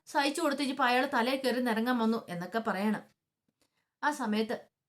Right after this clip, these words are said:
ഒരു പുള്ളിക്കാരൻ സാധനം മേടിക്കാൻ വന്നു. അങ്ങനെ സാധനം മേടിച്ചപ്പോ ഇരുന്നൂറ്റമ്പത് രൂപയെ നോക്കിയപ്പോ അയാള് പേഴ്സ് എടുക്കാൻ മറന്നുപോയി.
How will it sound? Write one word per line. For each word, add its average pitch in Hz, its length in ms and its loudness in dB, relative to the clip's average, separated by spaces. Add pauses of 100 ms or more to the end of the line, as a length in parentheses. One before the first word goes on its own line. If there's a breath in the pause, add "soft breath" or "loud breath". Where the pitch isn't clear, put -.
(120)
ഒരു 208 120 -6
പുള്ളിക്കാരൻ 208 360 -2
സാധനം 196 360 -2
മേടിക്കാൻ 220 300 2
വന്നു. 208 180 2
അങ്ങനെ 180 220 -8
സാധനം 196 380 -2
മേടിച്ചപ്പോ 214 380 2
ഇരുന്നൂറ്റമ്പത് 208 520 0
രൂപയെ 214 240 4 (720 soft breath)
നോക്കിയപ്പോ 214 340 0
അയാള് 226 140 2
പേഴ്സ് 208 360 0
എടുക്കാൻ 226 280 2
മറന്നുപോയി. 202 360 2